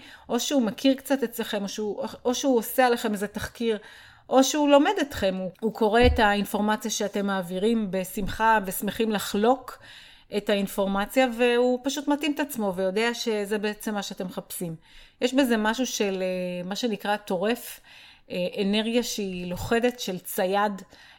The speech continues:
אנרגיה של צייד היא המון פעמים אנרגיה נרקסיסטית, לא כולם, אבל, אה, רוב הציידים האנרגטיים,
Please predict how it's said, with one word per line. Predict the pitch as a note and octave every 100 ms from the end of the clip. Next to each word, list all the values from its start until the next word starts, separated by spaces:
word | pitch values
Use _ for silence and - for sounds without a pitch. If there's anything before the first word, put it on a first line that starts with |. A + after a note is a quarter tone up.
| -
אנרגיה | G3+ G#3 G#3+ A#3
של | - G#3
צייד | - - F#3+ G3+ G#3 F3+
היא | F#3+ F#3+ F3+ -
המון | F3+ G3 G3+
פעמים | G#3 G3
אנרגיה | F#3+ F#3 F3+ F#3
נרקסיסטית, | F3 - - A#3 - A#3 - - - - -
לא | F#3+ G3
כולם, | A3 G#3+ A3 A3+ A3
אבל, | G3 F3 F3+ F3
אה, | E3+ E3+ E3+ E3+ E3 -
רוב | F#3+ A3+ A3+
הציידים | A#3 G3 F3+ E3+ E3+ A3+ G#3 F3+ - -
האנרגטיים, | F#3 F3+ F3+ F3 G#3+ A3 A#3+ A3